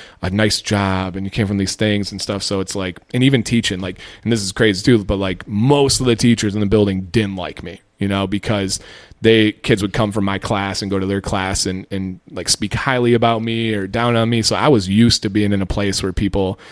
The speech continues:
I knew their hate was coming from insecurity. Their hate was coming from,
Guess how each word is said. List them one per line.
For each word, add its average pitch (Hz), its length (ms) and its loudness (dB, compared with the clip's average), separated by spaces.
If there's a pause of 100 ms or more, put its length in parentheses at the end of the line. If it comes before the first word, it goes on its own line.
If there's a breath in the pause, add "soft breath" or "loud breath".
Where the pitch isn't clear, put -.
(200 loud breath)
I 104 120 2
knew 117 360 6
their 104 220 4
hate 104 240 0
was 98 160 -4
coming 101 260 0
from 98 280 -2
insecurity. 92 580 -2
Their 92 160 -6
hate 104 240 0
was 98 140 -4
coming 101 280 -4
from, 95 460 -4